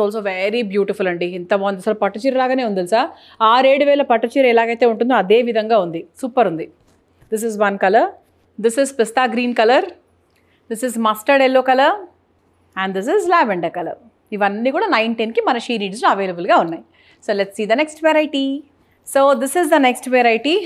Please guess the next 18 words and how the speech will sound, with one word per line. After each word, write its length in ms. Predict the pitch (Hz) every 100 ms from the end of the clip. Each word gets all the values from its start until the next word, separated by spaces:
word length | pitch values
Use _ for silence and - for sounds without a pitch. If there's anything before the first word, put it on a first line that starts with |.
| -
So 60 | 240 226
మంచి 140 | 233 214
బనారస్, 480 | 208 208 240 247 - 226
ఆ, 20 | 202 190 180 175 - - -
ఆ, 100 | 208 190 190
డిజైన్ 280 | 190 202 226
ఉన్న 100 | 208 196 196
సారీ 240 | 180 185 175
ఇది. 160 | 196 392 - _ _ - -
So 80 | - 208
దీనికి 240 | 220 233 240
కూడా 120 | 269
మనకు 180 | 247 240 269
సింగిల్ 260 | 233 226 247
కలర్ 180 | 233 214
కాబట్టి 260 | 208 196 240 233
కాంట్రాస్ట్ 360 | 196 202 196
బ్లౌజ్ 200 | 196 180